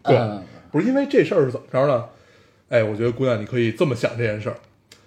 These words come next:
Speaker 1: 就是本来你以为你已经不能去上大学了，<laughs> 但是后来发现只是不能送你去上大学，<laughs> 后来你发现只能，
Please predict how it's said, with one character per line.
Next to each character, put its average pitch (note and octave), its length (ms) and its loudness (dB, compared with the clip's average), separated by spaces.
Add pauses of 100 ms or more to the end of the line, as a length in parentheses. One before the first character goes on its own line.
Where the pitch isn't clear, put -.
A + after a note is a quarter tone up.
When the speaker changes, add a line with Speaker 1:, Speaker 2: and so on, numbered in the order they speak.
(200)
Speaker 1:
就 B2 140 -2
是 A2 240 0 (1600)
本 A2+ 160 2
来 A2+ 160 2
你 C#3 160 -2
以 B2+ 80 0
为 A2 140 -2
你 A#2+ 100 -4
已 A2+ 40 -4
经 G#2+ 100 -4
不 C3+ 120 -2
能 A#2 100 2
去 A#2+ 120 -2
上 - 160 2
大 E3 160 4
学 E3 140 6
了， - 440 6
<laughs> C4 100 -12
但 F#3 120 8
是 F#3 80 10
后 F#3 160 6
来 G3 80 8
发 G#3 160 6
现 F3 140 6
只 D#3+ 120 0
是 F#3+ 100 10
不 F#3 80 12
能 A3 160 12
送 C#4+ 180 12
你 G3 80 10 (100)
去 G3 80 2
上 C4+ 200 10
大 C#4+ 220 10
学， B3+ 60 2 (260)
<laughs> - 260 -20
后 F#3 80 6
来 F#3+ 80 12
你 F3+ 80 8
发 F#3+ 140 6
现 F3 140 8
只 - 80 -2
能， D3+ 240 4